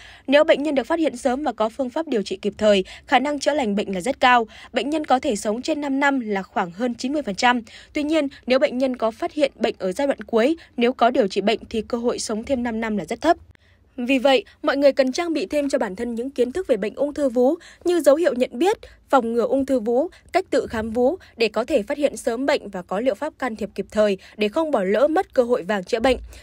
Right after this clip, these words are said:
Đồng thời, hãy tầm soát ung thư vú càng sớm càng tốt. Phụ nữ từ hai mươi đến bốn mươi tuổi và trên sáu mươi tuổi nên khám sàng lọc ung thư vú định kỳ mỗi năm một lần. Phụ nữ từ bốn mươi đến sáu mươi tuổi nên tầm soát ung thư vú một năm hai lần.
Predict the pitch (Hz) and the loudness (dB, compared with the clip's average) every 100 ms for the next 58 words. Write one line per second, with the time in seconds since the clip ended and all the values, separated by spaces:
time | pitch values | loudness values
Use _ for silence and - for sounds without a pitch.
0 | - 220 214 226 202 - - 269 277 202 | -4 -4 0 0 0 -2 0 2 2 0
1 | 202 302 269 247 240 214 220 269 285 196 | -2 -2 -2 -4 -4 -2 -2 -2 -2 -4
2 | 185 208 262 262 196 311 - - - 294 | -4 -4 -2 -4 4 4 4 -8 -8 -2
3 | 277 339 294 262 320 311 311 254 262 254 | 0 2 2 2 2 2 2 0 2 2
4 | 285 269 262 214 165 185 - 285 262 247 | 2 -2 0 -2 -2 -6 -2 -2 -2 -4
5 | 254 262 262 214 156 220 277 262 - 233 | -2 -2 0 0 0 2 4 4 0 -6
6 | 302 247 208 175 226 226 233 208 220 262 | -6 -6 -6 -8 -10 -6 -6 -4 -4 -4
7 | 226 - 190 185 233 294 269 190 208 208 | -8 -6 -4 -4 -2 -2 -2 0 0 -2
8 | - - 277 277 285 349 277 202 240 302 | -6 -6 0 0 0 2 2 4 2 4
9 | 339 311 247 311 - 262 285 269 247 190 | 2 4 2 0 0 2 2 0 0 0
10 | 165 - - 262 233 226 180 220 311 247 | -2 -10 2 2 4 0 -2 -4 -6 -6
11 | 226 233 196 202 254 262 - 208 208 202 | -4 -6 -2 -2 0 -4 -2 -2 0 2
12 | 202 | 2